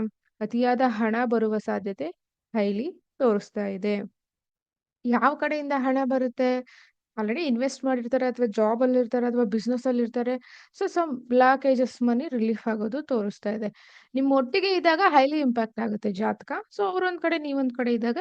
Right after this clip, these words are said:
ಕಡಿಮೆ ಇಂಪ್ಯಾಕ್ಟ್ ಆಗುತ್ತೆ. But ಇಂಪ್ಯಾಕ್ಟ್, ಇಂಪ್ಯಾಕ್ಟ್ ಹಾಗೆ ಆಗುತ್ತೆ. So ಹಾಗಾಗಿ ಅವರುಗಳಿಗೆ ಲಾಭ ಇದೆ. ಅದಾದ ನಂತರ ನಿಮ್ಮ ಫ್ಯಾಮಿಲಿ ಮೆಂಬರ್ಸ್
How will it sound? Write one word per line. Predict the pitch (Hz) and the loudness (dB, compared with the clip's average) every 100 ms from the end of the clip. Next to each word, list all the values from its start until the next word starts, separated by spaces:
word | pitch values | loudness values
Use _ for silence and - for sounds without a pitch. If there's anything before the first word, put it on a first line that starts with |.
| 415 - | -8 -2
ಕಡಿಮೆ | 302 269 269 | 0 2 2
ಇಂಪ್ಯಾಕ್ಟ್ | 214 214 - | 2 -2 -6
ಆಗುತ್ತೆ. | 208 196 208 | -10 -8 -12
But | 196 262 311 - | -4 -4 -4 -6
ಇಂಪ್ಯಾಕ್ಟ್, | 240 240 285 320 - _ _ _ _ 240 | -2 -2 -2 -6 -14 _ _ _ _ -6
ಇಂಪ್ಯಾಕ್ಟ್ | 226 240 240 240 | 0 0 0 -2
ಹಾಗೆ | 214 214 | -2 -2
ಆಗುತ್ತೆ. | 226 220 208 349 370 _ - | -4 -4 -8 -10 -14 _ -4
So | 247 | -2
ಹಾಗಾಗಿ | 202 208 208 214 302 - - - - | 0 -2 -2 -6 -8 -14 -20 -20 -6
ಅವರುಗಳಿಗೆ | - 254 269 247 240 226 | 2 4 4 4 4 4
ಲಾಭ | 214 208 208 196 240 - | 0 -2 -4 -2 -2 -2
ಇದೆ. | 202 185 208 190 - _ _ - | -6 -4 -6 -6 -10 _ _ -4
ಅದಾದ | 262 262 302 330 330 | 0 4 4 4 -2
ನಂತರ | 285 254 262 269 240 - | -2 -4 -2 -2 -2 -4
ನಿಮ್ಮ | 247 254 277 | -6 -4 -6
ಫ್ಯಾಮಿಲಿ | - 233 233 240 294 311 | -4 -2 0 -2 -2 -4
ಮೆಂಬರ್ಸ್ | 262 233 220 - | -2 -2 -4 -8